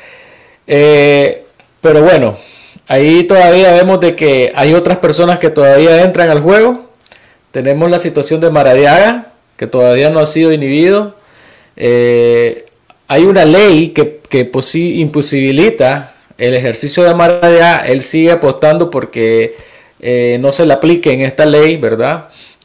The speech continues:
Y, y yo no sé también qué estará apostando o qué estará buscando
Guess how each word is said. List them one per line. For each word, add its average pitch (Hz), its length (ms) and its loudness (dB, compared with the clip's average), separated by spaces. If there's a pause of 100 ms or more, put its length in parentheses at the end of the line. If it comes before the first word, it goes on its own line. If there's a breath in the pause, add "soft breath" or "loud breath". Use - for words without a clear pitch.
(120)
Y, 127 800 -8
y - 120 -10
yo 135 100 -2
no 151 140 -4
sé 165 440 -2
también 147 560 -6
qué 180 140 -2
estará 160 400 0
apostando 170 640 -2
o 123 240 -4
qué 151 120 -4
estará 156 420 0
buscando 156 680 -2